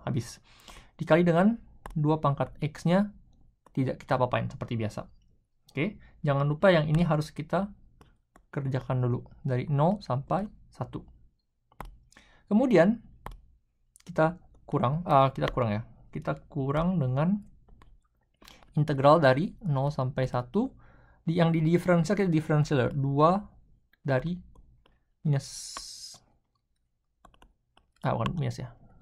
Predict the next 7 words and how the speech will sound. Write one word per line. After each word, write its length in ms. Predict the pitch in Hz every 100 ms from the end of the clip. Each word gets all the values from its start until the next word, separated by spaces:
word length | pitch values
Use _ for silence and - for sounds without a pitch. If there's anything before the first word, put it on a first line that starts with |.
| _
Dua 240 | 160 151
dari 320 | 156 143 151 180
E 160 | 170 156
pangkat 320 | - 139 147
minus 400 | 147 139 - -
X 480 | - 160 - - - _ _ _ _ _ _ _ _ _ _ _ - _ _ _ _ _ _ _ _ _ -
dx. 480 | 110 - - -